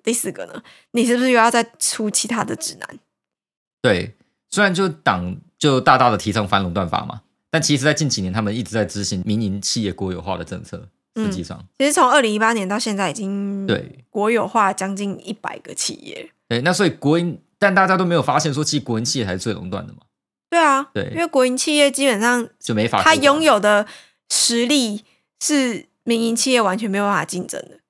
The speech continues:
Speaker 2: 就是法律在背后当依靠，你能怎么比？
Speaker 1: 对，
Speaker 2: 就
Speaker 1: 它不会倒。
Speaker 2: 实际上就是这样，因为市场不是自由的，所以消费者不会自动区隔出就哪一个东西我，我该相信，哪个东西不该相信。
Speaker 1: 嗯。
Speaker 2: 因为实际上民营企业要达到垄断是非常困难的，但是国营企业越有法律的支持，当然就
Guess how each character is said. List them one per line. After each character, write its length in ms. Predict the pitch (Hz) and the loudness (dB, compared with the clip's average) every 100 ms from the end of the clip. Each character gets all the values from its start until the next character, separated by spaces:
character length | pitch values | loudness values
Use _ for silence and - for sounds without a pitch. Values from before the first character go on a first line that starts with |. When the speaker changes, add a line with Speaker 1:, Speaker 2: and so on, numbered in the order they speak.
| _ | _
Speaker 2:
就 80 | 127 | -6
是 40 | |
法 160 | 123 92 | -2 -2
律 160 | 101 110 | 0 0
在 80 | |
背 160 | 107 110 | 0 -2
后 80 | 104 | -2
当 140 | 101 | -4
依 120 | 104 | -8
靠， 180 | 92 - | -10 -10
你 100 | 87 | -8
能 100 | 87 | -10
怎 100 | 90 | -10
么 80 | 82 | -12
比？ 240 | 82 - - _ - | -14 -16 -18 _ -8
Speaker 1:
对， 180 | - | -8
Speaker 2:
就 120 | - 151 | -2 -2
Speaker 1:
它 60 | |
不 60 | 190 | 0
会 0 | |
倒。 60 | 233 | 0
Speaker 2:
实 40 | |
际 80 | 147 | 2
上 80 | - | 2
就 60 | |
是 80 | - | 0
这 40 | 127 | -2
样， 140 | 104 | -2
因 80 | - | 0
为 60 | 202 | 0
市 180 | - | 0
场 280 | 220 117 92 - _ - | -4 -4 -6 -10 _ -8
不 100 | 139 | -4
是 140 | 196 | -4
自 200 | 165 170 | -4 -6
由 200 | - - | -6 -10
的， 120 | - - _ _ _ _ _ _ | -18 -20 _ _ _ _ _ _
所 100 | 208 | 0
以 80 | 196 | 2
消 160 | 156 | 2
费 100 | 147 | 0
者 120 | 147 104 | 0 -2
不 120 | 104 | -2
会 80 | 123 | -4
自 120 | 147 | -2
动 160 | 127 | -4
区 260 | 110 - 135 | -4 -4 -4
隔 180 | 120 92 | -4 -4
出 300 | 92 104 101 | -4 -8 -8
就 160 | - 123 | -6 -4
哪 120 | 101 | -2
一 40 | 104 | -2
个 80 | 110 | -2
东 140 | 107 | -2
西 100 | 104 | -4
我， 160 | 92 92 | -4 -6
我 120 | - | -6
该 140 | 101 104 | -4 -2
相 160 | 107 | -4
信， 100 | 98 | -8
哪 60 | 101 | -10
个 80 | 85 | -12
东 100 | 92 | -12
西 120 | 104 | -12
不 100 | 92 | -10
该 100 | 107 | -8
相 160 | 214 98 | -6 -6
信。 140 | 98 | -10
Speaker 1:
嗯。 60 | - _ _ | -16 _ _
Speaker 2:
因 100 | 202 | 0
为 60 | 214 | 0
实 160 | - | 0
际 100 | 175 | -4
上 100 | 170 | -2
民 200 | 143 110 | -2 -2
营 80 | 117 | -4
企 160 | 120 127 | -4 -2
业 60 | |
要 100 | 123 | -2
达 160 | 117 113 | 0 0
到 180 | 113 113 | 0 -2
垄 240 | 104 90 | -4 -4
断 220 | 123 104 | -2 -2
是 160 | - 151 | -6 -8
非 140 | - | -6
常 120 | 127 95 | -6 -6
困 220 | - 120 | -6 -8
难 100 | - - | -8 -16
的， 140 | - _ _ | -20 _ _
但 100 | - | -4
是 60 | 175 | -4
国 240 | - 135 | 0 -2
营 60 | 120 | 0
企 160 | 127 123 | -2 -2
业 120 | 85 | -4
越 160 | - 143 | -2 0
有 100 | 110 | 0
法 180 | 101 90 | -2 -6
律 100 | 107 | -6
的 60 | |
支 140 | 90 110 | -8 -10
持， 120 | 90 | -12
当 120 | 90 | -8
然 120 | 101 | -8
就 180 | 90 98 | -8 -10